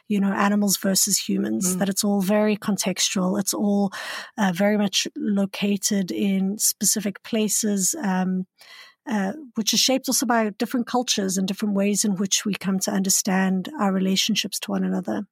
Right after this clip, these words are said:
Speaker 1: Uh, what is pure, what is dirty. Um, I just wanna re-, shift a little bit here to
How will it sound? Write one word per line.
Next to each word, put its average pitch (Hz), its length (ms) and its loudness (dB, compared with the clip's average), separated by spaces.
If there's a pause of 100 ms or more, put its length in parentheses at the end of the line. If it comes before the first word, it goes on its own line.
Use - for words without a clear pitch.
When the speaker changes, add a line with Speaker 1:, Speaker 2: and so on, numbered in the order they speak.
(200)
Speaker 1:
Uh, 202 120 0
what 196 180 2
is 196 120 0
pure, 196 380 2
what 185 140 2
is 180 120 0
dirty. 196 540 0 (680)
Um, 247 460 2 (580)
I 269 100 2
just - 180 0
wanna 381 240 4
re-, 226 520 2 (680)
shift - 460 0
a 226 40 2
little 208 220 2
bit 214 220 -2
here 220 340 -2 (100)
to 226 240 0